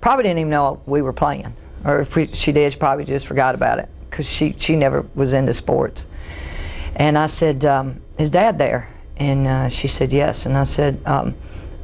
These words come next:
"Is it okay if I talk to him?" And, 'cause he, he didn't like talking on the phone much. And she said, "Yes." So she handed him the phone, and he,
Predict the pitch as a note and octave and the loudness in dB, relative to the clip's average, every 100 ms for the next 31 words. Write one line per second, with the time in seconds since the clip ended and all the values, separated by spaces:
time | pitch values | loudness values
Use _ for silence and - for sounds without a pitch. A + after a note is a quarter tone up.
0 | - - - D3 C#3+ C#3+ D#3 F3+ D#3 - | -10 -10 -4 0 2 4 4 2 0 -2
1 | - - - D3 E3+ D#3+ F#3+ G3+ G#3+ G3 | -16 -10 -6 2 2 2 0 2 0 -4
2 | - C#3 C#3+ C#3+ C#3 - C3 F3 F#3 - | -6 -2 0 -2 -4 -4 0 2 2 2
3 | F3+ F3 D#3 D3 - C3 - A#2+ - C3 | 2 4 2 2 0 0 -2 -6 -2 -2
4 | A#2+ A2 - - - - - - - - | -2 -4 -6 -10 -12 -10 -8 -8 -8 -10
5 | - C#3+ C#3 D3 D3 - C#3+ E3+ D3+ C3+ | -4 0 2 2 2 2 2 2 2 -2
6 | - C#3 C3 C3 C#3 D3 C3 A2+ A#2+ D3 | -2 0 0 0 0 2 2 0 0 0
7 | D3 D3 C3 C3 - D3+ D#3+ | 2 2 0 -2 0 2 2